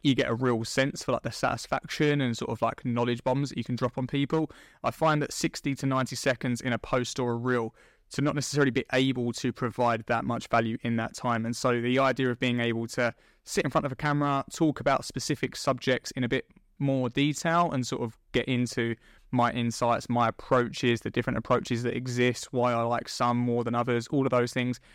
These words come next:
um, feels quite special. And hopefully if there's someone who's willing to listen to all of these, hopefully they can get a bit more value out of my content than simply just from Instagram or social media short form content. So that's my real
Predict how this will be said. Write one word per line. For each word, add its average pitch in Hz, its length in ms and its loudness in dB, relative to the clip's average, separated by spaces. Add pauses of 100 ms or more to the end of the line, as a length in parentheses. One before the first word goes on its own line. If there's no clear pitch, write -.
(240)
um, 117 220 2
feels 160 320 0
quite 135 240 2
special. 113 420 0 (360)
And 120 220 4
hopefully 135 280 2
if 117 80 -2
there's 113 140 0
someone 127 280 -2
who's 127 280 -4
willing 135 240 2
to - 120 -4
listen 139 320 0
to 147 120 -4
all 139 120 0
of 135 80 0
these, 160 240 0 (300)
hopefully 156 260 0
they 143 140 2
can 143 160 -2
get 127 140 0
a 127 60 -4
bit 131 120 0
more 123 220 0
value 120 580 0
out 123 180 0
of 120 140 -2
my 117 160 0
content 113 600 0
than 110 160 0
simply 113 460 0
just - 320 -2
from 113 380 -2 (420)
Instagram 110 540 2
or 107 200 -2
social 113 360 0
media 110 300 2
short - 360 -4
form 110 300 -4
content. 120 500 -4
So 117 200 2
that's - 280 0
my 180 220 4
real 151 420 2